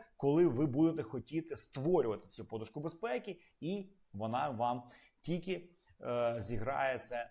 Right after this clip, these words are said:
на руку, у вас буде все більше і більше грошей з'являтися і буде більше впевненості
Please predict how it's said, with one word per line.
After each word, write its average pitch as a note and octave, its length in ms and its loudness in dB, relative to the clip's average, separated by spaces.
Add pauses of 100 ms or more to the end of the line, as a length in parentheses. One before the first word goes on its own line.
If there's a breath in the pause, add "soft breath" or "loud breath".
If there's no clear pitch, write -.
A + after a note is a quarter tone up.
на A#2 160 -4
руку, D#3 260 0
у G2 80 -8
вас A2 300 -2
буде A2 180 -4
все G#2 180 -14
більше A2 280 -12
і A2+ 40 -12
більше A2 260 -6
грошей G#2+ 520 -6
з'являтися E3+ 420 -4
і A#2 40 -4
буде B2 260 -4
більше A2 300 -8
впевненості G#2 600 -10